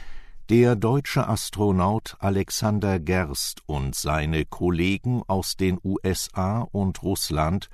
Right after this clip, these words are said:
Reid Wiseman und Maxim Surajew, haben mit ihrer Sojus-Kapsel planmäßig an der internationalen Raumstation I S S angedockt.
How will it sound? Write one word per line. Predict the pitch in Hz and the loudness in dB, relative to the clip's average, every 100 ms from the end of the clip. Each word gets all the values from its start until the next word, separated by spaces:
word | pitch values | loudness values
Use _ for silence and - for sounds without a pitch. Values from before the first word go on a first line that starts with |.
| - - | -20 -8
Reid | - 101 101 | 2 2 2
Wiseman | 73 85 90 87 101 101 107 117 - | 0 2 2 2 0 0 0 -4 -2
und | 90 82 - | 0 0 0
Maxim | 92 87 - 90 82 | 0 0 0 0 0
Surajew, | - 85 80 82 82 95 - - - - - - | 0 0 2 0 2 0 0 -8 -18 -18 -18 -4
haben | 107 110 107 101 | 2 2 2 2
mit | 95 - - | 2 0 -4
ihrer | 95 92 90 | 0 2 0
Sojus-Kapsel | - - 92 85 104 - - - 71 - - 95 | 0 0 2 2 -2 -4 -4 -2 -2 -2 0 0
planmäßig | - - 80 82 - 78 78 - 73 71 - | -2 -4 0 0 0 0 0 -2 -2 -4 -4
an | 73 69 | -2 -2
der | 69 65 - | -2 -4 -2
internationalen | 98 95 92 87 80 - 85 80 76 76 73 | -4 -2 0 0 0 -2 -2 0 0 0 -2
Raumstation | 76 69 101 - - 80 71 - 78 76 73 76 | -2 0 0 -2 -4 -4 -4 -4 -2 -2 -4 -2
I | 73 73 | 0 0
S | 71 - - | -2 -6 -4
S | 90 - | -4 -4
angedockt. | - 80 76 67 - - - - - | -2 0 0 -2 -4 -6 -10 -14 -16